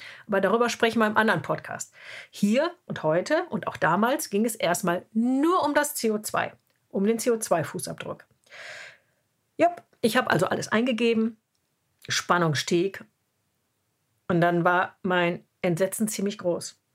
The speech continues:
Obwohl ich nämlich mich schon richtig gut fand, also ich bezog echten Naturstrom, ich aß wenig Fleisch, ich fuhr ein kleines Auto mit circa fünfzehntausend Kilometer im Jahr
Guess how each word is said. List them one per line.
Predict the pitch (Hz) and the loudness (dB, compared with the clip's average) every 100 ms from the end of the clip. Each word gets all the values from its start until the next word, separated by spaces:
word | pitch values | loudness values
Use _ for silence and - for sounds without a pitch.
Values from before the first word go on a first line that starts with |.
| _ _ _ _ _ _ _ _ _ _ _ - | _ _ _ _ _ _ _ _ _ _ _ -2
Obwohl | 196 196 320 | 0 2 0
ich | - - | -2 -4
nämlich | 160 147 156 - - | -6 -6 -10 -14 -8
mich | - 196 | -4 -2
schon | 214 170 | 0 0
richtig | 220 202 - | -2 -4 -4
gut | 254 302 | -4 -4
fand, | - 147 156 - | -4 -6 -8 -4
also | 175 170 | -2 -2
ich | - | -6
bezog | 165 - 160 156 | -10 -6 -6 -6
echten | - - - 185 | -10 -10 -8 -6
Naturstrom, | 156 - 214 214 - 180 175 190 - - - - | -8 -2 -2 -2 -2 0 0 -4 -16 -18 -16 -12
ich | 131 | -8
aß | - 165 - - | -6 -6 -10 -8
wenig | 160 160 185 180 - | -2 0 0 -2 -6
Fleisch, | - 156 160 - - - _ | -8 -8 -8 -10 -14 -20 _
ich | - | -4
fuhr | 285 | 0
ein | 285 | 0
kleines | 254 240 233 262 262 - | 2 2 4 4 2 0
Auto | - 190 190 | 0 0 0
mit | 175 156 | -2 -2
circa | - 185 156 | -4 -2 -2
fünfzehntausend | - 190 - 165 151 147 135 | -2 -4 -4 -4 -4 -6 -8
Kilometer | 170 165 220 208 | -4 0 0 0
im | 180 | -2
Jahr | 165 160 165 | -2 -2 -6